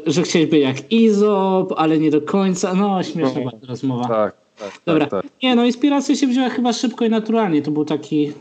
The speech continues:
Speaker 1: znak od razu właściwie, bo gdzieś tam, będąc projektantem graficznym, patrzę na różne rzeczy, przeglądam książki, inter-, Pinteresta, Instagrama, te rzeczy. Gdzieś tam zawsze była jakaś zajawka azjatycką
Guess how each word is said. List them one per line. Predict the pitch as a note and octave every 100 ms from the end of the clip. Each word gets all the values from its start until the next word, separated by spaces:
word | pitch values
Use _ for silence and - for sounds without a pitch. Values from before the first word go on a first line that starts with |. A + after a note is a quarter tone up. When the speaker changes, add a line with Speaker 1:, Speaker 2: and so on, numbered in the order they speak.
| - - _
Speaker 1:
znak | D3 - C#3 B2+ C3 - - - - _
od | - C3+
razu | C3+ A#2+ A2 C3+
właściwie, | B2 B2 - C3 D3
bo | C#3+ C#3 C#3 C#3 - - - - - - _ D3
gdzieś | C3+ C#3 C#3+ C#3 -
tam, | - C3+ C3+ C#3+ C#3+ D3+ - _ _ _ -
będąc | D#3 C#3 C3+ C3+ C3+
projektantem | - C3 B2 C3 B2+ C#3
graficznym, | A#2+ B2+ A#2+ B2+ - C3 B2+
patrzę | B2+ B2 -
na | C3 B2
różne | B2+ C3 B2
rzeczy, | A2+ A2+ - - B2 A#2+
przeglądam | - B2+ B2 A#2+ B2
książki, | - - A#2+ A#2+ - A#2 A2+
inter-, | A2+ A2+ A2+
Pinteresta, | - A2+ G#2+ A2 A2 A2+ A2 - A2 A2+
Instagrama, | G#2+ - A#2+ G#2+ A#2 A2+ A2+ A2+
te | B2+
rzeczy. | A2 A2+ G#2+ C#3 C#3+ D3 - - - - - _ C#3
Gdzieś | C3
tam | C3 B2+
zawsze | C3+ C3 D3
była | B2+ B2+
jakaś | B2 B2 A2+
zajawka | C3+ B2 A2+ - A#2 B2+
azjatycką | C#3+ B2 B2 A#2+ A#2+ - - _